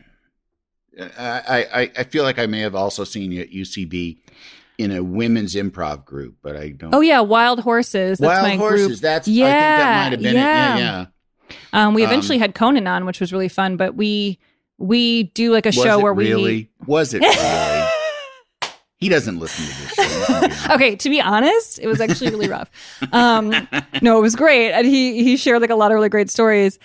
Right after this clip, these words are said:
Speaker 2: Um, but we, we do a show where we, like, interview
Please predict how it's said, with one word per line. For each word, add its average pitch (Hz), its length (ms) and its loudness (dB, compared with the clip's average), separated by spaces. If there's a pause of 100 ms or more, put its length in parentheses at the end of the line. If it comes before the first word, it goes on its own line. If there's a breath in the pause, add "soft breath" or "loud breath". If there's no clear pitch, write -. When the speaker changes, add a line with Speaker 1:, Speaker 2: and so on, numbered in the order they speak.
(240 loud breath)
Speaker 2:
Um, 202 640 2
but 220 240 2
we, 233 540 2
we 233 120 4
do 254 160 4
a 233 60 6
show 226 260 2
where 214 120 4
we, 214 140 2
like, 202 220 2
interview 202 680 2